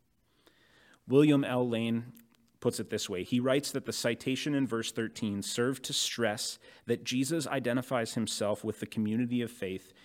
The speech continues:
in his absolute trust and dependence on God. The citation had immediate relevance for the hearers.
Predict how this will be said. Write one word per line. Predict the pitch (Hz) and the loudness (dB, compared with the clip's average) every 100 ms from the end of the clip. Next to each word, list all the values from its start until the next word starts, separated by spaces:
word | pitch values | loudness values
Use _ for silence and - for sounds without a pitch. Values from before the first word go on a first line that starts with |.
| - | -8
in | 117 | -4
his | 110 110 - | -2 -2 -2
absolute | 107 120 - 117 117 | -6 -4 -2 -2 -4
trust | - 98 - | -2 -4 -4
and | - | -8
dependence | 95 - 101 95 95 | -10 -6 -6 -4 -6
on | 95 | -6
God. | 92 90 87 - _ _ _ _ _ _ _ _ - | -6 -6 -8 -10 _ _ _ _ _ _ _ _ -4
The | |
citation | - 151 147 151 139 143 | 2 2 2 0 0 -2
had | 127 113 | -2 0
immediate | 107 120 135 143 | 0 0 2 0
relevance | 123 120 123 107 107 | 0 0 0 0 -6
for | - 107 | -4 -6
the | 95 | -6
hearers. | - 98 95 85 - | -6 -6 -6 -10 -14